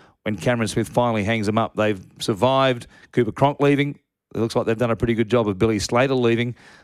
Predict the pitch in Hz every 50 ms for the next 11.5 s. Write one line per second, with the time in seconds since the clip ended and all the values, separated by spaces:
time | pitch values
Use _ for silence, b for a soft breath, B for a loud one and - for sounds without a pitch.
0 | b b b - 123 120 117 107 110 98 110 107 92 - 123 120 113 110 101 95
1 | - 117 120 - - - 123 113 107 98 95 92 87 - - 107 101 107 110 113
2 | 107 107 107 - - 107 - - 123 139 143 139 131 127 120 - 131 135 135 117
3 | - 123 120 120 107 98 131 147 139 117 120 131 131 B B B B B B B
4 | B B B - 107 120 123 120 123 123 127 120 113 117 131 120 123 131 131 117
5 | 104 92 90 101 117 117 110 95 90 _ _ - - - 135 135 135 127 110 107
6 | - - - 135 135 135 127 - 131 123 113 104 113 - 120 98 117 127 131 -
7 | - 135 127 120 117 104 - - 127 123 - - - 147 143 131 131 135 139 139
8 | 139 135 127 b b b b b b b 104 - - - 135 135 135 127 120 113
9 | - 139 135 123 127 123 113 98 92 139 135 135 - 147 143 165 117 123 110 110
10 | 101 - - 131 135 139 - 127 110 113 120 113 107 120 135 139 127 117 104 117
11 | 120 123 120 117 - 113 110 110 104